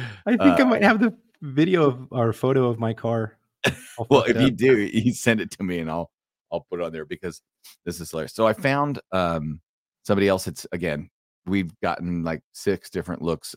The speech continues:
Speaker 2: of this at different, uh,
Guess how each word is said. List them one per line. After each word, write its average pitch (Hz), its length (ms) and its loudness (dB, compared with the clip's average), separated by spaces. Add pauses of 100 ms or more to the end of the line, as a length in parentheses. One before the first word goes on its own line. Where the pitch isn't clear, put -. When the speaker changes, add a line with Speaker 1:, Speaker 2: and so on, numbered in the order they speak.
Speaker 2:
of 76 200 -6
this 73 420 -4
at 73 160 -4 (400)
different, 76 380 -8 (520)
uh, 60 260 -8